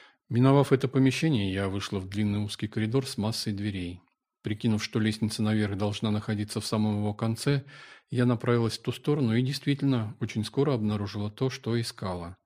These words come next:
В отличие от самого коридора, где было на удивление тихо, за исключением доносящихся из-за дверей младенческих голосов, с лестницы скатывалась лавина шума. Сверху доносился громкий гул, указывающий на то, что этажом выше резвятся дети более старшего возраста,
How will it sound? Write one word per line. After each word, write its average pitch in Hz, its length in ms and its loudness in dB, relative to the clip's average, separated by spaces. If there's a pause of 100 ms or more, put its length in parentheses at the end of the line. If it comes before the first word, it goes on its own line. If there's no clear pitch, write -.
(680)
В 107 80 0
отличие 107 400 -2
от 104 100 -4
самого 120 300 4
коридора, 131 460 2
где 92 180 -4
было 98 200 -4
на 101 120 -2
удивление 104 500 0
тихо, 92 400 -10 (520)
за 113 200 0
исключением 113 520 2
доносящихся 104 1040 -2
из-за 104 280 -2
дверей 110 260 0
младенческих 101 640 -2
голосов, 117 480 -2 (480)
с - 160 -10
лестницы 127 440 2
скатывалась 107 720 -2
лавина 101 480 0
шума. 92 460 -6 (800)
Сверху 165 400 0
доносился 131 540 4
громкий 117 380 0
гул, 143 240 2
указывающий 110 800 -2
на 110 140 0
то, 135 180 2
что 98 320 -6
этажом 107 420 -2
выше 110 360 -2
резвятся 123 500 -2
дети 110 260 -2
более 113 280 0
старшего - 500 -4
возраста, 85 680 -10